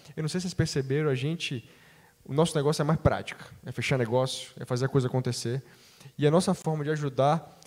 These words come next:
quem quer criar uma startup nesse projeto é trazer eles e fazer com que os nossos C E Os das startups que já estão dando sucesso, ajudem eles a passar por esse perrengue que é criar uma startup do zero.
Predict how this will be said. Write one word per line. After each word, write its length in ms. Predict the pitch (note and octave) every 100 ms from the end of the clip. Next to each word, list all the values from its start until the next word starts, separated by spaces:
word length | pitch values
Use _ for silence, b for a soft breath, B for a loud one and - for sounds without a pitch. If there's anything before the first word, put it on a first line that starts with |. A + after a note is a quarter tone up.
| -
quem 160 | - C#3+
quer 220 | C3+ E3
criar 260 | E3 D3+ C#3
uma 120 | C3
startup 520 | - A#2 A#2+ C3 C#3
nesse 180 | A#2+ A2+
projeto 440 | A#2+ G#2+ C3 C#3
é 40 | A2
trazer 380 | - B2+ A#2+ D#3
eles 540 | D#3 C3+ D3 D#3 - B -
e 80 |
fazer 240 | C#3+ D3 C#3+
com 100 | D3
que 140 | C#3+
os 100 | C#3
nossos 320 | C3 D#3+ E3+
C 180 | - -
E 80 | F3
Os 220 | D#3+ G#3
das 140 | F#3+ E3+
startups 500 | - D3+ - A#2 -
que 60 |
já 140 | C3+ C3+
estão 260 | C3 F#3+
dando 160 | G3 F3+
sucesso, 640 | F3 E3 C#3 D3 - - - B B -
ajudem 560 | C3 C3 D#3+ F3+ F3+
eles 460 | C#3 C#3 D3+ - - B B
a 120 | - -
passar 320 | B2+ C3 C3
por 180 | C#3+ B2
esse 220 | B2+ C3+
perrengue 640 | - B2+ A2 C3 E3 F3
que 140 | E3+ D3
é 40 |
criar 300 | - C#3 B2+
uma 100 | C3
startup 400 | C#3 A#2+ B2 -
do 100 | B2+
zero. 320 | A2+ G#2+ G2+